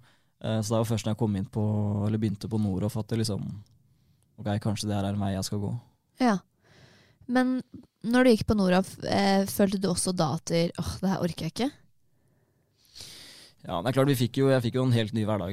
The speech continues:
Speaker 1: når jeg kom på, kom på Noroff. Eh, for det er klart, eh,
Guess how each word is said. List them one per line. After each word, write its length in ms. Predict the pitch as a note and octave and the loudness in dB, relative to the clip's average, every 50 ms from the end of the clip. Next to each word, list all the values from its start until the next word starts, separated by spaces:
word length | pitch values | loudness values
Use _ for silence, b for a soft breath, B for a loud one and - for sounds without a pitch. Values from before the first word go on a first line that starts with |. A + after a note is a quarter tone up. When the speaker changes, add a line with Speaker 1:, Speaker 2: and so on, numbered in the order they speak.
| G2 | -4
Speaker 1:
når 80 | G#2 G#2+ | -4 -4
jeg 60 | G#2+ G#2+ | -4 -4
kom 120 | G#2 G2 G2+ | -4 -6 -6
på, 160 | - - G#2+ G#2+ G#2+ G#2+ G#2 G#2+ G#2 G#2 G2+ G#2 G#2 - | -6 -6 -4 -4 -2 -2 -4 -4 -4 -4 -6 -8 -8 -8
kom 160 | A#2 G2+ G2+ G2+ - - - | -8 -8 -8 -8 -10 -12 -10
på 120 | G#2+ G#2 G2+ G2+ G2+ G2+ G#2 G2+ G#2 G#2 G2+ G2+ G2+ G2+ G2+ G#2 G#2+ D3 E3 | -10 -8 -6 -6 -6 -4 -4 -4 -4 -6 -6 -6 -6 -6 -6 -6 -6 -6 -6
Noroff. 380 | A2 G#2+ G#2+ A2 B2 C3 - - - - - | -4 -2 0 2 0 0 0 -4 -10 -10 -6
Eh, 240 | - A#2 A2+ A2+ A2+ G#2+ | -4 -2 -2 0 -2 -2
for 80 | G#2 B2+ | -2 -2
det 60 | A2 | -2
er 60 | - A#2 | -2 -2
klart, 280 | A2 A2 - - - - - | -4 -4 -6 -12 -18 -12 -10
eh, 760 | - A2+ A2+ A2+ A2 G#2+ G#2+ A2 A2 G2+ F#2 E2+ - - | -6 -6 -4 -4 -4 -6 -6 -6 -8 -8 -10 -12 -16 -18